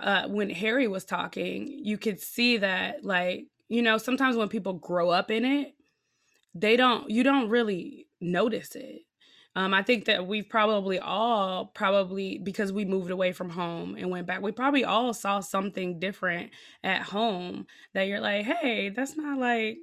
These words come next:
<laughs> that's different from how every, like, other people," you know? Like, you know, so I'm saying, like, like, even, like, religion, like, just something as basic as religion, it's really hard to see any other side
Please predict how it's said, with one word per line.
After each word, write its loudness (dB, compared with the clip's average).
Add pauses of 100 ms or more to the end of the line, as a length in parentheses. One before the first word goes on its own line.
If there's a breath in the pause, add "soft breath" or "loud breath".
(160)
<laughs> -10
that's 4
different 2
from -2
how 4
every, 0
like, 4
other 2
people," -6
you 0
know? 0
Like, 4
you 2
know, 4
so 2
I'm 4
saying, 0 (280 loud breath)
like, 6 (220)
like, 6
even, 8
like, 6
religion, 2 (240)
like, 4 (340)
just 2
something 0
as -2
basic -2
as -8
religion, -4
it's -10
really 4
hard 4
to -8
see -2
any 2
other 2
side 0